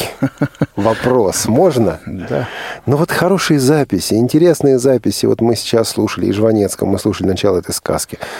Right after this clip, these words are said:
Speaker 2: Э, вот, э, реально, люди все это записывают. А что дальше? Вот, э,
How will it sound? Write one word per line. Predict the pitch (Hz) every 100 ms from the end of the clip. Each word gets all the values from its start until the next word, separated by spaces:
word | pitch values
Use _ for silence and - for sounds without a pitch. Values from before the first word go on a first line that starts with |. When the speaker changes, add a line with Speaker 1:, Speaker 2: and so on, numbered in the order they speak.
| - -
Speaker 2:
Э, | -
вот, | - 120 - -
э, | - - - -
реально, | 160 160 170 104 85
люди | 107 214 170
все | - 143
это | 120
записывают. | 117 - 107 - 71 65 - - - - -
А | 101
что | - 208
дальше? | 120 139 107 85 - - - _ _ - -
Вот, | - - _
э, | -